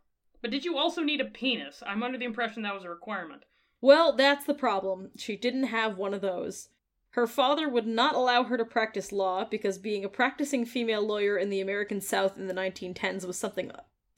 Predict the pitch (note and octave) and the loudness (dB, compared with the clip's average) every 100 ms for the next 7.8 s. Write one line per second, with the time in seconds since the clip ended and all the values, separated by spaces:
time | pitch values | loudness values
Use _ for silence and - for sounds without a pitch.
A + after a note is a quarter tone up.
0 | - G3 - A#3+ C4+ - - A#3+ B3+ G#3+ | -6 -4 2 6 6 6 0 0 0 -2
1 | A3+ - - F#3+ A3 G#3 - E3 G3+ C#4 | -4 -6 2 6 6 2 -10 -2 0 2
2 | F#4+ E4+ B3+ B3 C#4 F#4 G4+ F4 A#3+ - | 2 6 6 6 4 2 4 2 0 2
3 | C#4 C4 B3 - D4+ C#4+ A#3 G#3 A3+ G#3 | 4 4 0 2 2 4 2 2 -2 0
4 | A#3 A3 A3 G#3+ - G#3 G3+ F#3+ G3 E3 | 0 0 0 -2 -2 -2 -2 -2 -2 -2
5 | - - G3+ _ _ _ _ _ A#3+ - | -4 -6 -8 _ _ _ _ _ -6 4
6 | C4 A#3 - D4 D#4 D#4 C#4 A#3 A#3 C#4 | 4 4 2 2 4 2 2 2 8 8
7 | B3 G#3 G3 E3+ - - - - | 8 2 -2 -4 -10 -14 -18 -18